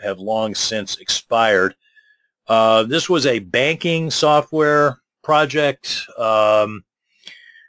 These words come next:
where, um, the plan was to take this, uh,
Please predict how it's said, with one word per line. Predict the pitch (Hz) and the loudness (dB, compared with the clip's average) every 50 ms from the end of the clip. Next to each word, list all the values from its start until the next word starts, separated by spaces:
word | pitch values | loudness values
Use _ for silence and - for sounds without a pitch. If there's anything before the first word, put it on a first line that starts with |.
| _ _ _ _ _ _ _ _ | _ _ _ _ _ _ _ _
where, | 117 117 117 117 117 117 117 117 117 117 113 113 113 113 110 - - | -10 -6 -2 0 2 4 4 4 4 4 4 4 4 2 0 -2 -2
um, | 113 113 110 107 107 107 104 104 104 104 101 101 98 98 95 | -2 0 2 2 4 4 6 6 4 4 2 -2 -8 -12 -12
the | 104 107 107 107 104 107 107 101 - | -10 -10 -8 -8 -6 -6 -8 -8 -10
plan | - - - - 135 131 131 127 127 127 127 127 120 113 | -14 -20 -16 -10 -6 -4 -2 0 0 0 0 -2 -4 -4
was | 110 110 110 107 107 107 104 101 - | -4 -2 0 0 0 -2 -2 -4 -8
to | - - 120 113 110 107 107 104 104 104 101 | -12 -12 -10 -10 -10 -8 -8 -8 -8 -10 -10
take | - - 127 117 - - | -6 -6 -6 -6 -6 -8
this, | 110 107 98 - - - - | -10 -8 -8 -8 -8 -8 -6
uh, | 107 101 101 101 101 98 98 98 | -6 -4 -2 -2 -2 -2 -2 -4